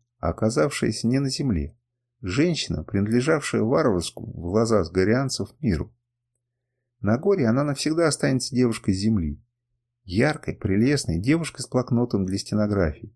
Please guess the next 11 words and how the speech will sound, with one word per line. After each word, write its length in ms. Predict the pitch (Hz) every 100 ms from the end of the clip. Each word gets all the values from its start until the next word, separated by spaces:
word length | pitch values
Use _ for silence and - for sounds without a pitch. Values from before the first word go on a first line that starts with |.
| _
как 220 | 107 104
миллионы 420 | 107 113 170 151
других 380 | 104 104 123 101
девушек 360 | 95 101 -
земли. 440 | 90 95 92 73 76 _ _ _ _ _ _ _ _ _ _ _ _ _ _ -
«Но 160 | 110
ты 140 | 147 208
очень 300 | 208 - 92
красивая 500 | 120 131 - 87 82
маленькая 480 | 113 95 76 -
варварка». 480 | 101 127 78 67 -